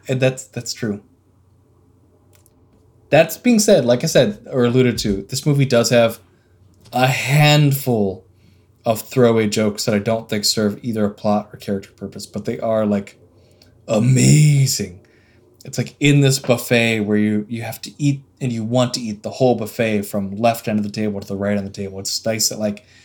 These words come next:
in the middle sometimes of, like, this well-crafted, delicious, like, omakase expensive food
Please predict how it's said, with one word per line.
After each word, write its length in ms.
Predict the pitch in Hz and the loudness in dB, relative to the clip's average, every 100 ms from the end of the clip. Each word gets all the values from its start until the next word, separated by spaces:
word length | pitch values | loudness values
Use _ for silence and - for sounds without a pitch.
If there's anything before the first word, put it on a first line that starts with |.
| _ _ _ _ | _ _ _ _
in 160 | 131 123 | 0 2
the 60 | |
middle 280 | 107 113 113 | 2 0 0
sometimes 520 | 104 113 107 107 98 | -2 -2 -2 -2 -2
of, 100 | 104 | -4
like, 360 | 101 101 - _ | -6 -6 -10 _
this 240 | 107 104 120 | -8 -8 -2
well-crafted, 840 | 123 120 110 - 110 104 101 104 | 2 4 2 0 -2 -2 -6 -8
delicious, 580 | - 104 117 110 113 - | -8 -4 -4 -4 -4 -4
like, 220 | 107 104 _ _ _ _ - | -6 -6 _ _ _ _ 0
omakase 840 | 151 139 127 - 123 113 - 113 | 4 4 2 2 2 2 0 -4
expensive 600 | 107 - - 113 110 104 | -4 -6 -4 -4 -4 -8
food 540 | - 117 110 104 101 | -6 -4 -2 -2 -4